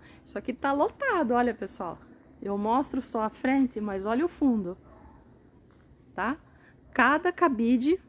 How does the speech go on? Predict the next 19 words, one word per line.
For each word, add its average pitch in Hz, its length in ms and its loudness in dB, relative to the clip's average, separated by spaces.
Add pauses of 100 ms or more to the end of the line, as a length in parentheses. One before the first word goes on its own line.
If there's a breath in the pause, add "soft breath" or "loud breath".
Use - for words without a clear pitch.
(180)
deixa 208 240 -4
eu 220 40 0
mostrar 220 320 -4
aqui, - 240 -12
assim, 160 320 -8
ó. - 60 -14 (1600 loud breath)
Cada 302 300 4
cabide 247 540 4
assim, 233 400 4
olha, 180 340 -2 (340)
é 202 80 -2
todas 240 600 0
da 226 160 2
mesma 247 340 4
identificação. 269 880 -2 (960 loud breath)
Então, 226 400 0
olha, 160 260 -4 (1040 soft breath)
olha 226 320 4
essa 233 460 2